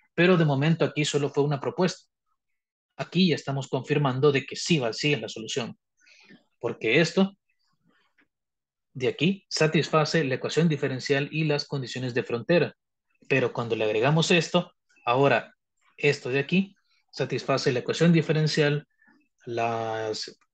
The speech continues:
condiciones de frontera y la condición inicial. Entonces satisface todo.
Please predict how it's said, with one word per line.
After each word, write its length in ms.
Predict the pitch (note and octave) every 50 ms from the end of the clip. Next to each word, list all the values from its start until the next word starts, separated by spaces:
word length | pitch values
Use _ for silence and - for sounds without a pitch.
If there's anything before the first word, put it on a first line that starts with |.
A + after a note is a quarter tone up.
| _ _ _ _ -
condiciones 540 | - C3+ B2 A#2+ - - D#3 D#3+ D3 B2
de 100 | B2+ C#3+
frontera 540 | C#3 D#3+ D#3+ D3+ C#3+ - D3 C#3 C#3 C3+ - -
y 140 | F#3 F#3+
la 160 | F#3 D3 C3 -
condición 440 | - B2 A#2 A2+ G#2+ - C3 A#2+
inicial. 460 | A#2 A2+ A2 G#2 - D#3+ B2+ A2 - _ _ _ _ _ _ _ _ _ _ _ _ _ _ _ _ _ _ _ _ _ _ _ _ _ _ _ _ _
Entonces 360 | - D3+ - D3+ C#3 C#3+ D3 C#3
satisface 460 | C#3+ - B2 G#2+ - A#2+ - - G#2+
todo. 340 | - D#3 C#3+ A#2+ - - _